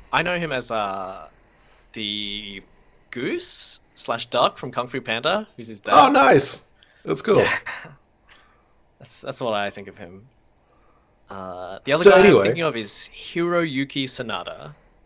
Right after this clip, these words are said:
Speaker 2: Hiroyuki Sanada.
Speaker 1: Which I'm
Speaker 2: Sure.
Speaker 1: sure is a name that'll jog your memory.
Speaker 2: Does. Hmm. Yes.
Speaker 1: All right.
Speaker 2: For reference, Gong Gong was James Hong.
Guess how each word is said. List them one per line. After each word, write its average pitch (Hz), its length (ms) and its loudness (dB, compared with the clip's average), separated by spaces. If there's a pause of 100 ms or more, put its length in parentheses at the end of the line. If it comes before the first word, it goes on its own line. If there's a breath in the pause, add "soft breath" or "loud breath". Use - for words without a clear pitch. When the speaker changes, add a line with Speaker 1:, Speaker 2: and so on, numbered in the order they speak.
(120)
Speaker 2:
Hiroyuki 110 600 -2
Sanada. 92 580 -4 (240)
Speaker 1:
Which - 180 -14
I'm 117 60 -2
Speaker 2:
Sure. - 300 2
Speaker 1:
sure - 20 10
is 139 120 4
a 139 40 -2
name 127 320 -2
that'll 117 300 -2 (180)
jog 117 300 -4
your 117 80 -8
memory. 101 680 -8 (320)
Speaker 2:
Does. 90 380 -6 (260)
Hmm. 87 280 -12 (680)
Yes. 87 360 -12 (2500 soft breath)
Speaker 1:
All 131 80 -2
right. 110 100 0
Speaker 2:
For 170 120 8
reference, 165 260 8
Gong 147 240 10
Gong 135 220 8
was 113 160 4
James 113 360 4
Hong. - 240 -4